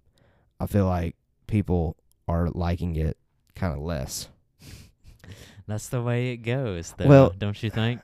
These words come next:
Speaker 1: <sighs> well, I don't know, because you think about the prequels now. People love the prequels now because it,
Speaker 2: Over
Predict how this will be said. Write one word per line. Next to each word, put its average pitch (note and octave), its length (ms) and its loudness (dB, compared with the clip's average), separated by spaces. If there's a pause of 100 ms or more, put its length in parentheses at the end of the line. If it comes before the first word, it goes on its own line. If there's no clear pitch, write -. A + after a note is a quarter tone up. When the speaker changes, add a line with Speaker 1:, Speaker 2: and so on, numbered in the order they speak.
(160)
Speaker 1:
<sighs> - 160 -20
well, G#2+ 180 -2
I G#2+ 100 0
don't A2 160 2
know, D3 220 4
because G#2 400 0
you A2 100 4
think A#2 240 2
about G2 420 2
the - 60 -8
prequels A2+ 580 0
now. E2 460 -4
People D3+ 360 4
love G2+ 520 0 (240)
the F#2+ 120 -2
prequels F#2 440 0
now F2 180 -2
because G#2+ 480 -2
it, - 80 -6
Speaker 2:
Over A2+ 140 0